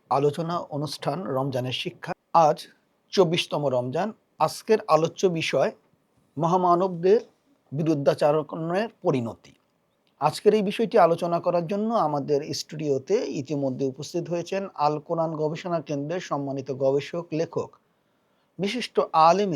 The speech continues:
দ্বীন হযরতুল আল্লাম ইমরান হোসাইন মাজারি সাহেব। সম্মানিত আলোচককে নিরন্তর ভালোবাসা জানিয়ে আজকের আলোচনা পর্ব শুরু করছি।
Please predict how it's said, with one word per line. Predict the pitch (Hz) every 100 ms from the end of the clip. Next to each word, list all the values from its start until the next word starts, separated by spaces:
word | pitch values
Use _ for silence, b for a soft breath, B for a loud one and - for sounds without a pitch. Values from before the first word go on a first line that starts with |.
| 85
দ্বীন | 73 131 _ -
হযরতুল | 139 143 160 151 139
আল্লাম | 139 143 160 190 202 -
ইমরান | 151 156 190 180
হোসাইন | 139 - 139 214 - _ _ 101
মাজারি | 113 110 107
সাহেব। | - - - _ _ _ _ _ _ _ _
সম্মানিত | - 165 160 180 208 202
আলোচককে | 131 131 - - _ 165 160 - _ _ _ _ _
নিরন্তর | 135 160 170 160 185
ভালোবাসা | - 139 139 135 160
জানিয়ে | 135 131 123 175 -
আজকের | 139 135 - - 147 - -
আলোচনা | 123 123 131 131
পর্ব | 127 127 151 233 -
শুরু | 151 104
করছি। | - - - -